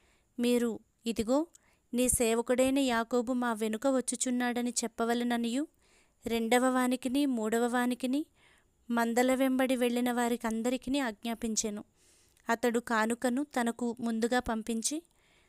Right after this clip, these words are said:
తాను గుంపులో ఆ రాత్రి నిలిచెను. ఆ రాత్రి అతడు లేచి, తన ఇద్దరు భార్యలను,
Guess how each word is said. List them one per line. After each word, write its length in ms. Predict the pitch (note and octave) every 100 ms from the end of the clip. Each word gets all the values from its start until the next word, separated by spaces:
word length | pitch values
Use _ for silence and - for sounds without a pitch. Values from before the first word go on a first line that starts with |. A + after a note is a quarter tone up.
| _ -
తాను 240 | A#3+ A#3+ A#3
గుంపులో 540 | A#3+ A#3 C4 C4 C#4+
ఆ 140 | C#4
రాత్రి 400 | A#3+ A3 G#3+ -
నిలిచెను. 540 | B3 A3+ A3 A#3+ G#3+ A3 - _ _ _ _ _ _ _ A3+
ఆ 120 | A3+
రాత్రి 440 | A3+ A3+ - C#4+
అతడు 280 | C#4 C4 A#3+
లేచి, 540 | A3+ G#3+ G#3 - D#4 - _ _ _ _ - B3+
తన 80 |
ఇద్దరు 400 | A#3+ A3+ G3+ B3
భార్యలను, 720 | A#3+ C4 B3+ C4 B3+ B3+ B3+